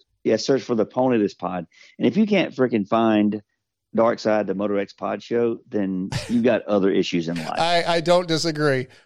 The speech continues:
Speaker 2: I, but anyway, I wanted to ask Chase that Tuesday night, and I decided because the, the interview went long, I was like, "You know what? I'm gonna stay away from that." So I just left it alone. But I was curious, like, like, I don't know. Just, I mean, that's, that's pretty heavy. He's like, "Well, hey,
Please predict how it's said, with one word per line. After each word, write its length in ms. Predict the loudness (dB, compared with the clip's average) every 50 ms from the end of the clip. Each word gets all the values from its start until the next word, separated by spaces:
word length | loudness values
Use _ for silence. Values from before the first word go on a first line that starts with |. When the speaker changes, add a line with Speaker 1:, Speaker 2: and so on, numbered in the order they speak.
| _ _ -2
Speaker 2:
I, 160 | 0 0 0
but 260 | 0 0 2 4 4
anyway, 200 | 6 6 6 6
I 140 | 4 4 4
wanted 400 | 4 6 6 6 6 4 4 2
to 60 | 2
ask 280 | 4 4 4 2 0 0
Chase 280 | 0 2 2 2 4 4
that 260 | 2 2 2 0 0
Tuesday 300 | 0 0 2 2 2 2
night, 320 | 2 2 2 2 0 0 0
and 100 | 0 0
I 60 | 0
decided 600 | 0 0 -2 0 2 2 2 4 4 2 2 2 0
because 260 | 0 0 -2 0 0
the, 100 | 0 -2
the 180 | -2 -2 -2 0
interview 320 | 2 2 4 4 4 4 4
went 160 | 2 0 2
long, 340 | 2 2 4 4 4 4 4
I 40 |
was 60 | 2 2
like, 120 | 2 0
"You 80 | 0 -2
know 140 | 0 2 4
what? 400 | 6 6 6 6 4 0 -4 _ _ _ _ _ _ _ _ _ _ _
I'm 200 | -2 -2 0 2
gonna 180 | 2 2 2 2
stay 220 | 2 2 2 4
away 240 | 4 4 2 0 -2
from 160 | -2 -4 -2
that." 340 | 0 0 0 0 0 -2 -4
So 220 | 0 2 4 4
I 100 | 4 2
just 160 | 0 -2 0 2
left 240 | 2 2 2 2
it 60 | 2 2
alone. 400 | 4 4 4 4 4 2 -2 -6 -12 -20 -20 _ _ _
But 120 | _ 2 4
I 40 | 4
was 140 | 2 0
curious, 440 | -2 0 2 4 4 4 4 2 2 2
like, 200 | 2 2 0 -4 _ _
like, 320 | 0 2 2 2 0 -6 -18 _ _ _ _ _ _
I 80 | 0 2
don't 100 | 4 4
know. 140 | 4 4 4
Just, 200 | 2 2 0 2
I 80 | 2 2
mean, 120 | 2 2
that's, 200 | 2 2 0 0
that's 240 | 0 0 0 0 0 0
pretty 220 | 2 2 4 4
heavy. 220 | 4 4 4 2
He's 80 | 2 2
like, 160 | 2 2 4
"Well, 120 | 4 6 6
hey, 200 | 6 4 2